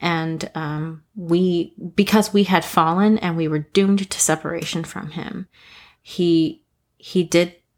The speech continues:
that whole thing with Jesus and all that, and yet we still reject him.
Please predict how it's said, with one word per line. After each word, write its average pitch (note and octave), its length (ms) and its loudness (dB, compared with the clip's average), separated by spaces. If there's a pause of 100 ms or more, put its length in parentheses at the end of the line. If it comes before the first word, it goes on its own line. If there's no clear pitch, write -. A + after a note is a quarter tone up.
(160)
that D3+ 320 -2
whole D3+ 300 -4
thing D3 240 -2
with C#3+ 180 -8
Jesus B3 520 4
and F3+ 100 0
all D#3 200 -2
that, A3 380 0
and F3+ 240 -2
yet E3 220 -2
we D#3+ 100 -2
still - 280 -6
reject - 580 -4
him. A#3 460 0